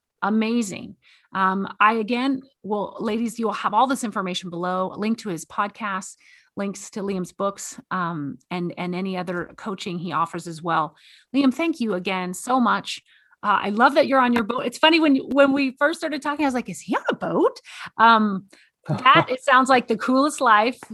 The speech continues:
Speaker 1: to live ever. Um,
Speaker 2: It's
Speaker 1: so
Speaker 2: the one God planned for me, that's for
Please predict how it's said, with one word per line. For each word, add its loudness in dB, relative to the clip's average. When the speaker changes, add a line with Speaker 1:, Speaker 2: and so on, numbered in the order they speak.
Speaker 1:
to 2
live 0
ever. 2
Um, 2
Speaker 2:
It's -6
Speaker 1:
so 4
Speaker 2:
the 10
one 4
God 8
planned 2
for 2
me, -4
that's -2
for 4